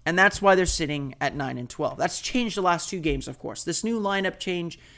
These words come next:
has helped the Magic reinvigorate their offense, at least comparatively. They're making shots now, but their offensive rating's still kind of in the tank. The Magic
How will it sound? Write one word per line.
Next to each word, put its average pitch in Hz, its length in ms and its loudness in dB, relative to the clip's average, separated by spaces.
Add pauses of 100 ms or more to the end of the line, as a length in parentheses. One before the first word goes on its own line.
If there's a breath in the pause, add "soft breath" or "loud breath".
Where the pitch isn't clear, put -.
(180 soft breath)
has 214 320 4
helped - 220 0
the 202 60 0
Magic 175 380 0
reinvigorate 165 720 2
their 156 140 0
offense, 156 640 2 (640 soft breath)
at 165 180 2
least 175 220 0
comparatively. - 840 0 (720)
They're 165 100 0
making 196 360 2
shots 156 440 6
now, 143 400 0 (460)
but - 160 -8
their 165 140 6
offensive 160 420 4
rating's 143 280 -2
still 139 180 -4
kind 135 300 -6
of 127 80 -10
in 117 140 -10
the - 60 -14
tank. - 440 -12 (2000 soft breath)
The 175 80 0
Magic 208 640 4